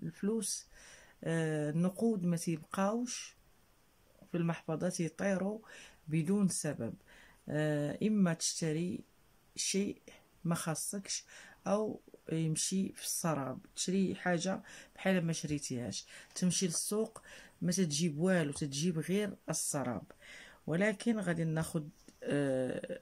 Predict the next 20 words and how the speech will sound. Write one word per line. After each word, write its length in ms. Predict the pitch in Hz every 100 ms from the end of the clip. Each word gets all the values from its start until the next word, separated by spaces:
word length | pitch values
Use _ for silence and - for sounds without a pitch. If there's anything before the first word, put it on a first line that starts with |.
| -
محفظة 580 | - 165 - 160 160 170
إما 460 | 190 175 160 160 - -
تكون 460 | - - 180 160 147
بني 580 | 147 175 208 208 220 226 - - - -
وإما، 760 | 160 165 202 202 180 170 175 - - -
آه، 180 | 185 170
تكون، 680 | 170 - - 185 180 185 196 - _ _ _ -
آه، 340 | 156 151 143
حمراء، 640 | 143 - 156 143 135 - - - - - - -
أو 320 | 175 190 196 - -
لون 600 | 165 180 196 202 190 -
ما 140 | 165 170
يكونش 640 | - - 202 185 - - -
في 260 | - 170 -
ألوان، 480 | 156 139 131 117 - - - - -
يكون 480 | 156 - 196 165 160
لون 340 | 190 196 196 - -
واحد. 480 | 151 170 151 - - - - - - - - -
هذا 520 | 151 165 160 175 - - -
علم 500 | - 127 160 175 156